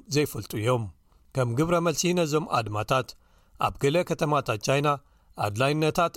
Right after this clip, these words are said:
መርመራ ኮቪድን መምርሒታት ውሸባን በብቑሩብ ምስ ተቓለሉ ነበርቲ ቤጂንግን ሻንሃይን እፎይታ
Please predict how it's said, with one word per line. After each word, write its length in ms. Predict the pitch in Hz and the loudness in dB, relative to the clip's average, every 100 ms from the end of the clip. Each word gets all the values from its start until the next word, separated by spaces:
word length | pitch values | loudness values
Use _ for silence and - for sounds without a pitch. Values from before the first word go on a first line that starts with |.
| - | -2
መርመራ 380 | 160 160 165 180 | 0 2 2 2
ኮቪድን 460 | 180 170 147 143 170 - | 2 -2 -2 0 -2 0
መምርሒታት 580 | 156 165 180 185 143 123 | -2 0 -2 0 0 0
ውሸባን 480 | 110 - 131 143 147 - 120 | -4 -2 0 0 -2 -8 -2
በብቑሩብ 540 | 160 165 202 180 165 | -2 0 0 2 2
ምስ 140 | 147 - | -2 -2
ተቓለሉ 440 | 123 110 123 139 151 - _ _ _ 107 | 0 0 2 0 0 -4 _ _ _ -6
ነበርቲ 440 | 110 156 160 196 | 0 0 0 -2
ቤጂንግን 480 | 180 175 151 147 165 | 0 0 0 0 0
ሻንሃይን 520 | - 139 110 127 143 - - | 2 0 2 0 0 -4 -6
እፎይታ 360 | 165 160 139 | -2 -2 0